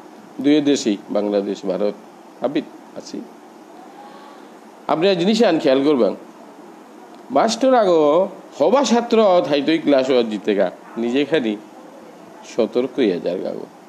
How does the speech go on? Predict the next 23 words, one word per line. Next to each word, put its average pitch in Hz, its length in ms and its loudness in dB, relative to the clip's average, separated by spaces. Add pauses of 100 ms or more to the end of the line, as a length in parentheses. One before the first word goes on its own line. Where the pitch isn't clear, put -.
(400)
কারণ 123 260 2
হ্যাঁ, 101 260 0 (720)
অগর 123 220 0 (140)
প্রশ্নের 120 420 -2
শেষ - 440 -10
নেই, 82 160 -12 (1000)
ইন্টারেকশনে 202 800 0
হ্যাঁ 101 260 0 (800)
ছাত্র - 440 -6
ওটা 92 340 -4
বেশি 98 280 -10
হয়, - 100 -12 (1400)
যেটা 107 440 0 (1120)
আশি 156 360 -2
নব্বই 147 380 2
পাকুড়া 123 380 0
ছাত্র 117 400 -6
তা 101 140 -4
ক্লাসে - 420 -6 (140)
থাইলে 92 440 0 (500)
মাস্টারও 107 440 -2
তা 90 160 -6
খালি 76 300 -12